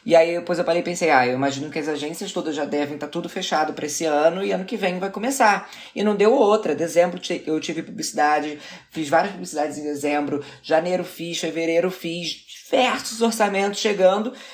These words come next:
e depois caiu tudo por conta da pandemia, e muita coisa eu também repensei, porque, tipo, não tem como vender muito, não,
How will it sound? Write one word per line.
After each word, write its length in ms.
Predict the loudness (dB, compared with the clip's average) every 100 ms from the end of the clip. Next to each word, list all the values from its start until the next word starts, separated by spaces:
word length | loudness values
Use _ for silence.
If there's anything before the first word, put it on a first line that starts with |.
| -8
e 100 | 0
depois 600 | 2 4 4 4 0 -8 _
caiu 260 | 0 2 0
tudo 320 | 0 0 -2
por 200 | -4 -4
conta 240 | 0 -2 0
da 120 | -2
pandemia, 680 | 0 2 2 2 2 0 0 -10 -20 -10
e 520 | -4 0 2 0 -2 _
muita 320 | 2 4 4
coisa 280 | 4 4 2
eu 40 | 2
também 480 | 2 2 0 -4 -8
repensei, 840 | -2 0 2 2 0 2 2 2 0
porque, 300 | -4 -4 -6
tipo, 300 | -6 -4 -4
não 100 | -2
tem 200 | -4 -4
como 200 | -4 -2
vender 480 | -4 -2 -2 -2
muito, 320 | -4 -4 -6 -8
não, 320 | -8 -8 -10